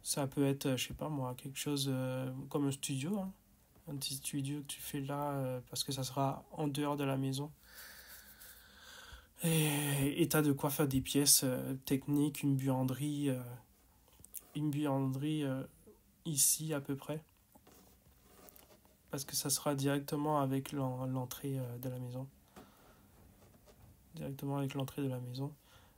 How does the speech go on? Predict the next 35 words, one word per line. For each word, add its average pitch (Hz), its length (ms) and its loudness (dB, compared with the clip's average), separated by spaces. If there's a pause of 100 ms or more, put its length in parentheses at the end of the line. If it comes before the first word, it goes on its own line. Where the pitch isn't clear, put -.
(440)
Il 143 60 0
y 139 40 4
aura 139 160 2
des 139 200 0
escaliers 143 360 2
qui 139 160 -8
montent 143 320 0
à, 147 140 0
à 147 80 0
ce 147 160 0
niveau 139 400 2
pour 143 200 0
arriver, 135 440 2
euh, 131 120 0 (800)
en 131 120 -6
haut, 139 180 0
comme 139 200 -2
je 131 100 -4
l'ai 127 120 -4
dit, 131 260 -6
à 123 60 -6
peu 135 140 -12
près 135 200 -10
ici, 151 280 -2
hein. 139 120 -6 (800)
Bon, 131 160 -4
c'est - 160 -6
pas 135 140 -4
très 135 180 -4
droit, 135 420 2
mes 127 160 -6
trucs - 300 -10
là, 151 220 -2
mais 123 220 -6
bon. 127 160 -4